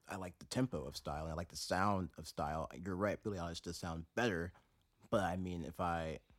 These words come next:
if I had to, if, like you said earlier, if I had to choose a song that I'd always listen to or the one I prefer to listen to, I think I'd prefer to listen to Style.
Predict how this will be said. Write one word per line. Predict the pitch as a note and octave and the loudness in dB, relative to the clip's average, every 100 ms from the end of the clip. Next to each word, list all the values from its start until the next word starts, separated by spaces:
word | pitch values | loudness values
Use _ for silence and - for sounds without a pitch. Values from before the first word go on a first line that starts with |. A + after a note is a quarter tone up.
| _ _ _ _ - | _ _ _ _ -2
if | B2+ | 4
I | A#2+ B2+ | 8 8
had | G2+ | 6
to, | - | 0
if, | B2 G#2+ | -2 0
like | G#2 A#2 | 0 0
you | A#2 | -2
said | - A2 | 2 4
earlier, | G#2 A2+ G#2+ F#2+ - | 6 4 4 2 0
if | G#2 G#2+ | 0 2
I | |
had | A#2 | 2
to | |
choose | F#2 G2+ | 0 -6
a | |
song | F2+ G#2 G2 | -2 0 2
that | F#2 E2+ | 2 2
I'd | F2+ E2+ | 2 0
always | F#2 F2 | -2 -2
listen | F#2 F#2 E2 | -4 -4 -6
to | - F2 | -6 -4
or | |
the | E2+ | -2
one | F2 | -2
I | E2+ | -2
prefer | D#2+ - E2+ | -4 -6 -4
to | |
listen | D#2 D#2 | -4 -6
to, | D2+ D#2+ | -6 -4
I | |
think | D#2 F2 | -4 -4
I'd | D2+ C#2 | -4 -6
prefer | - - | -12 -8
to | E2+ | -8
listen | D#2 E2+ | -8 -10
to | - | -10
Style. | - E2+ D#2 C2 D2 | -6 -2 0 -2 -6